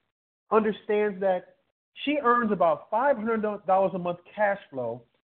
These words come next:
off every stylist that works in her shop or her salon. So what that owner says is this, business owner says, "I need another thousand dollars coming in a month. I need two more stylists working in my shop." So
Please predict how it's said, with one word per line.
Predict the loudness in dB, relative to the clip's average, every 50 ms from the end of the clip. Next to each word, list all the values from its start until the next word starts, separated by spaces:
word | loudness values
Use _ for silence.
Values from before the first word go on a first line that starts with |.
| _ _ -8
off | -6 -6 -6 0
every | 0 0 2 2 -2 -4 -4
stylist | _ 6 8 8 8 6 6 2 0
that | -2 -2 2
works | 4 4 4 4 2 -4
in | -8 -2
her | 0 0 0 0 -2 0
shop | 2 2 2 0 -2 -10 _ _ _
or | -4 -2 2
her | 2 2 0 0 -4
salon. | -4 -2 0 2 0 0 -2 -4 -8 -14 _ _ _ _ _ _ _ _
So | 0 0
what | 4 4 4 4 4 4
that | 2 2 2 0 -6 -6 _
owner | 4 4 4 4 2 -2 -2
says | 2 2 2 2 2 0
is | -4 -2
this, | 2 2 2 2 0 2
business | 2 2 2 2 0 2
owner | 2 2 2 2 -2 -4
says, | -2 -2 -2 -2 -2 -6 _ _ _ _ _ _ _ _ _ _ _ _ _
"I | 2 4 4
need | 2 2 2
another | 4 4 4 4 4 2 0
thousand | 2 4 6 6 6 6 4 4
dollars | 6 6 6 6 6 0 -4
coming | -8 -6 -6 -4 -6
in | -6
a | -2
month. | 0 0 2 0 0 -4 -10 _ _ _ _ _ _ _ _ _ _ -20 _ -2
I | 0 0 0
need | 0 -2 -4 -6 -6 -8 -4
two | -2 -2 2
more | 4 4 4 4 2 2
stylists | 4 4 4 8 8 8 8 8 4 6
working | 8 8 8 8 6 2 0
in | 0 2
my | 2 0 0 -2
shop." | 0 0 0 0 0 -2 -10 _ _ _ _ _ _ _ _
So | 4 4 4 2 0 -8